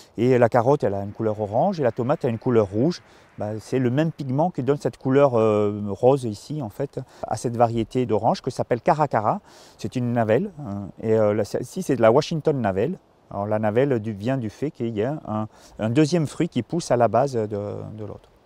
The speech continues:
Et la variété sanguine, il y a plusieurs dénominations. Celle-là, c'est la Sanguinelli.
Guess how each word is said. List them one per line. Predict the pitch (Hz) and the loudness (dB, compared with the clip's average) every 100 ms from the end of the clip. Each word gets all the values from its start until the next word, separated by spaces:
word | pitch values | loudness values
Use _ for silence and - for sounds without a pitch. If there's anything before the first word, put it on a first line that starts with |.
| _ - - - - - | _ -20 -20 -20 -20 -2
Et | 127 160 | 4 6
la | 143 135 127 117 113 107 | 8 8 8 6 4 6
variété | 117 113 120 127 | 4 4 0 -2
sanguine, | - 110 113 220 120 120 - _ _ _ _ _ _ _ - | -2 -2 -2 -2 -4 -6 -16 _ _ _ _ _ _ _ -14
il | 95 | -8
y | |
a | 98 | -8
plusieurs | - 110 120 | -6 -2 0
dénominations. | 117 110 110 110 - 156 190 | 0 0 -2 -4 -4 -4 -2
Celle-là, | 127 113 | 0 0
c'est | 123 123 | 0 0
la | 117 110 | 0 0
Sanguinelli. | - 135 113 107 107 160 | 0 -4 -2 -2 -4 -6